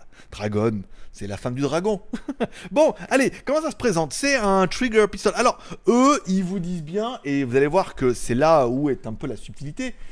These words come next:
Ils me disent, vous avez quoi ? J'ai, j'ai une GoPro six. Bon, ok, on vous envoie, euh, alors, ils disent que celle-là, elle est compatible pour la GoPro cinq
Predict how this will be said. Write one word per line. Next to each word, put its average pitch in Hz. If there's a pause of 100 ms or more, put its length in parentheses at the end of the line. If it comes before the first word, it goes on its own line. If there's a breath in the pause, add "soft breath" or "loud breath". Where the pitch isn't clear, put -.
(120)
Ils 165
me 214
disent, 269
vous 233
avez 208
quoi ? 110
J'ai, 127
j'ai 170
une 180
GoPro 185
six. -
Bon, -
ok, 226 (220)
on 277
vous 269
envoie, 254
euh, 233 (300 soft breath)
alors, 170
ils 202
disent 285
que 247
celle-là, 233
elle 247
est 208
compatible 190
pour 180
la 160
GoPro 180
cinq 254